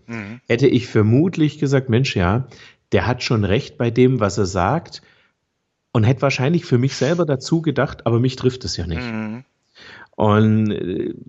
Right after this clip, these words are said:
Speaker 2: also ich, ich fürchte wirklich, dass ich genauso <laughs> reagiert hätte, wenn ich, wenn ich das nicht selber erlebt hätte. Und, ähm, da bin ich noch nicht so ganz, äh, einig mit mir selbst, weil auf der einen Seite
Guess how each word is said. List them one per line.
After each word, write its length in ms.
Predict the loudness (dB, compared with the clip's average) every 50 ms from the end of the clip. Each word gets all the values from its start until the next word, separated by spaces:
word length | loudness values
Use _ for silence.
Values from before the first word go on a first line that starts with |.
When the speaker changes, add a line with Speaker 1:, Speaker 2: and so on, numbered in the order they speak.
| -8 -4
Speaker 2:
also 160 | -2 0 0 0 0
ich, 180 | -2 -2 -2
ich 160 | -4 -4 -2
fürchte 420 | 0 2 4 4 4 2 2 4 4
wirklich, 300 | 4 4 4 2 0 0
dass 160 | 0 0 0
ich 140 | -2 -2 0
genauso 540 | 0 2 4 6 6 6 6 6 6 6 6
<laughs> 0 |
reagiert 680 | 6 6 6 6 6 4 6 4 4 4 2 0 0
hätte, 320 | 0 2 4 4 2 4
wenn 160 | 4 2 2
ich, 240 | 0 -2 -4 -8 -18 -20 -20 -18 -18 -20 -16 _
wenn 140 | -2 0 0
ich 100 | 0 0
das 140 | -2 -4 -4
nicht 160 | -4 -4 -2
selber 320 | 0 2 2 2 2 0 0
erlebt 380 | 0 0 0 0 0 -2 -4
hätte. 360 | -6 -2 0 2 2 2 4
Und, 300 | 2 2 2 2 0 0 -2 -8 -16 -20 -20 -20 _ _ -2
ähm, 520 | 0 2 4 4 6 6 6 4 4 2 -2 -6 -10 -10 -10 -10 -10
da 220 | -10 -6 -2 0
bin 180 | 2 4 4 6
ich 160 | 4 4 4
noch 160 | 2 2 4
nicht 180 | 4 2 2 2
so 140 | 0 -2 0
ganz, 480 | 0 2 2 0 0 -2 -6 -10 -10 -6 -4
äh, 160 | -4 -4 -4 -4 -8 -10 -12 -12 -14 -18 -20 -20 _ _
einig 380 | 2 4 6 6 6 6 4 4
mit 160 | 0 -2 2
mir 140 | 2 2 4
selbst, 440 | 4 2 2 2 2 0 -2 -2 0
weil 160 | 0 2 2
auf 140 | 2 0 0
der 100 | 0 0
einen 300 | 2 2 2 2 2 2
Seite 380 | 0 0 0 2 2 2 2